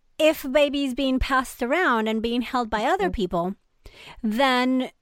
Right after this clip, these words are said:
Speaker 1: you, and, and they're doing their early cues, you are missing those. So
Speaker 2: Yes.
Speaker 1: it, they may breastfeed less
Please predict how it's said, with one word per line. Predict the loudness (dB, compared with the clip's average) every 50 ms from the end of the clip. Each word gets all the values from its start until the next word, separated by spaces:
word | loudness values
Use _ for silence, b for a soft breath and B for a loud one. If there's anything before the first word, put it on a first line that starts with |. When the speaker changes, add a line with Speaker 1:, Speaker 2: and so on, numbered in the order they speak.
| _ _ _ _ _ _ _ _ _ _ _ _ _
Speaker 1:
you, | -2 0 2 2 2 2 0 0
and, | 0 0 0 0 -2 -2
and | 0 0 2 2 4
they're | 4 4 4 4 2
doing | 0 -2 0 0 0 0
their | 0 0 0
early | 2 2 2 2 2 -2 -6
cues, | -2 0 2 2 2 2 0 0 -2
you | 0 0 2 4
are | 4 4 4
missing | 2 0 0 0 -2 -4 -4 -4
those. | -4 -6 -8 -12 -14 -16 -16 -18 -20 -20 _ _ B B B B B B
So | B -6 2 4 4 4 4 4 2 2 2 0 -4 -6 _ _ _ _ _ _
Speaker 2:
Yes. | 2 2
Speaker 1:
it, | 2 0 0 2
they | 2 2
may | 4 2 0 2 0 0
breastfeed | 0 0 -2 -2 -2 -2 -8 -12 -6 -4 -4 -2 -2 -4 -6 -8 -14 _ _ -4
less | -2 0 2 0 0 -2 -4 -10 -12 -12 -14 -16